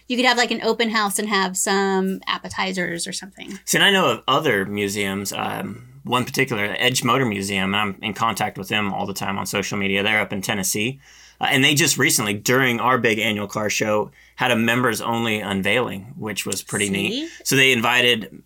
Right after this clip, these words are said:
Speaker 1: That's
Speaker 2: members of the
Speaker 1: fantastic.
Speaker 2: museum to actually, they were the only ones that were able to come to the museum and see this unveiling.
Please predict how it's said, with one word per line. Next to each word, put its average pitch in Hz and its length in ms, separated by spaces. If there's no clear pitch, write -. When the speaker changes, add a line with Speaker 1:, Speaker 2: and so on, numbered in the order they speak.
Speaker 1:
That's 113 180
Speaker 2:
members 135 340
of 135 60
the 120 60
Speaker 1:
fantastic. 113 60
Speaker 2:
museum 113 380
to 113 100
actually, 107 360
they 110 260
were 127 140
the 120 160
only 143 240
ones 131 240
that 117 120
were 101 140
able 110 280
to 101 100
come 131 400
to 135 100
the 120 80
museum 113 560
and 196 160
see - 180
this 120 220
unveiling. 127 640